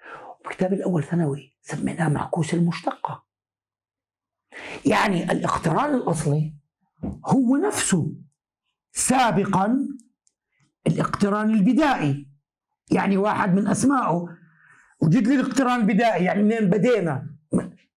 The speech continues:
أصل التنين إكس. وكنا أيضا نسمي، وما زلنا، معكوس المشتقة.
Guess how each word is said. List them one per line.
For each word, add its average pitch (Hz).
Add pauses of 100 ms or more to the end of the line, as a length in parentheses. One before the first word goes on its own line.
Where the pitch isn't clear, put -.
أصل 214
التنين 214
إكس. - (1080)
وكنا 311
أيضا 277
نسمي، 196
وما 269
زلنا، 175 (1400)
معكوس 147
المشتقة. 262